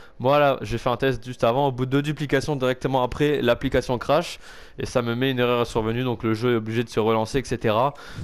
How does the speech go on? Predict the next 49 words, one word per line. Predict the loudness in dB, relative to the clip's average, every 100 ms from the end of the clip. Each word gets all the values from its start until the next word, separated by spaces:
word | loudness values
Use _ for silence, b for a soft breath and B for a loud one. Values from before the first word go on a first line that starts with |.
| -6
Donc | 0
là, | 0
je | 0
vais |
quand | 0
même | 2
ramasser | 2 2 2 0
le |
Gonudama | 2 0 2 2 2 0 B B B
et | -2
vous | 0
montrer, | 2 0 0 0 0 -2 -2
euh, | 2 4 2 0 -4
que | -6 -4
j'en | -2 -2
ai | -2
bien | 0 0 2 0 0 -2 -4 -6 -8 -12 -4
deux | 0
dans | 2
le | 0
stockage. | 0 0 4 4 4 2 0 B B B
Avant, | 0 2
j'en | 2 0
avais | 0 0
deux | 2
dans | 0
le |
stockage | 0 0 2 2
et | 0
un | -2
sur | 0 -2
moi. | 2 2 2 B B B B 0
Là, | 4 4 2
je | -6
vais |
vous | -4
montrer, | -2 0 0
normalement, | 2 2 2
j'en | 0 -2
ai |
deux | 0 0
sur | 0 2
moi | 2 2
et | 0
encore | -2 0 0
deux | 2
dans | 0
le |
stockage, | -2 -4 0 2